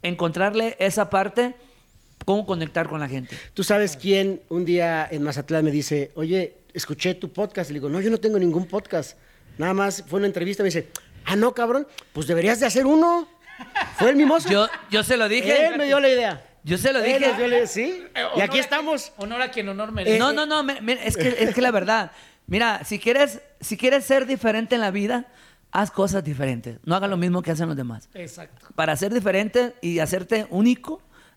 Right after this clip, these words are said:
Speaker 1: hazlo diferente.
Speaker 3: Mi, mi mozo, pudiéramos llegar a muchas conclusiones. Vamos a, a terminar este podcast de Talento Mata Todo. Y voy a comenzar yo. Para mí me queda claro en esta mesa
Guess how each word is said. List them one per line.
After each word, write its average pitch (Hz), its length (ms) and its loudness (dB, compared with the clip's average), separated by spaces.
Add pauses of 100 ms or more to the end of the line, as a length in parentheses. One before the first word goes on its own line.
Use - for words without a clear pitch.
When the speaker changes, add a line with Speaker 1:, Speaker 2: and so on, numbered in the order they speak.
(140)
Speaker 1:
hazlo 190 280 -2
diferente. 127 480 -8 (500)
Speaker 3:
Mi, 170 100 -8
mi 190 340 -6
mozo, 214 240 -4
pudiéramos 226 380 -2
llegar 180 180 -2
a 202 60 -2
muchas 202 260 -8
conclusiones. 180 560 -6
Vamos 190 300 -6
a, 165 120 -6 (320)
a 170 120 -8
terminar 170 500 -4
este 180 480 -8 (160)
podcast 180 440 -6
de 165 100 -8
Talento 180 560 -6
Mata 175 340 -8
Todo. 185 320 -4 (1120)
Y 160 100 -14
voy 202 180 0
a 220 60 -4
comenzar 165 380 -8
yo. 151 160 -6 (140)
Para 147 180 -10
mí 180 180 -8
me 175 140 -10
queda 160 200 -12
claro 156 240 -12
en 151 80 -10
esta 143 180 -14
mesa 143 280 -14